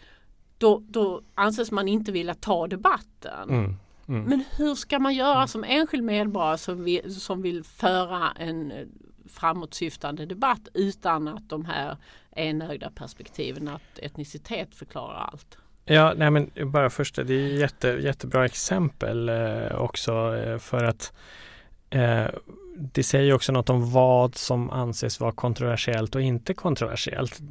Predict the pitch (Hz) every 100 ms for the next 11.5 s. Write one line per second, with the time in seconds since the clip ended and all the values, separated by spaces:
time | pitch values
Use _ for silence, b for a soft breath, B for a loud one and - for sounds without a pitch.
0 | - 123 127 139 127 127 - 147 165 190
1 | 147 - - 110 104 113 113 113 107 120
2 | 110 110 B B B B - 165 151 139
3 | 123 120 117 123 147 156 170 139 113 -
4 | 123 120 - - - - - 427 208 135
5 | 143 - - 208 208 - - - - -
6 | 123 113 - 101 117 - 123 - 123 113
7 | 117 113 - 117 113 123 120 - 127 131
8 | 127 135 143 143 151 120 - 127 123 127
9 | - 120 113 - 120 113 117 113 110 113
10 | - 117 113 113 113 - 131 117 - 185
11 | - 117 110 - 135